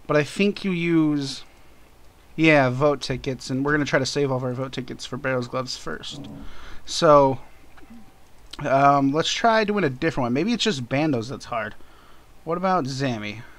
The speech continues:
Let's put this on. I probably should have. No, we're good. We have for overload. I do remember doing Zammy on the old O S P V P, and it, it was fine.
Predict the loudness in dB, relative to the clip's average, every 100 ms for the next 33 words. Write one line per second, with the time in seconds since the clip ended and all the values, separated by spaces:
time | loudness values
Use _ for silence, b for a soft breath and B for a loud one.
0 | b b b b b -20 -20 b b b
1 | b b b -20 -14 -8 -8 -6 -6 -2
2 | -4 -4 -4 -2 -4 -6 -6 -6 -8 -12
3 | -8 -8 -6 -8 -8 -6 -8 -8 -6 -6
4 | -6 -10 -10 -14 -20 -20 -20 b b b
5 | b b b -6 0 2 2 4 4 4
6 | 2 2 0 0 2 2 2 -2 B -8
7 | 0 0 0 -2 -2 -2 -4 -4 -8 -8
8 | -8 -6 -6 -8 -10 -10 -8 -8 -8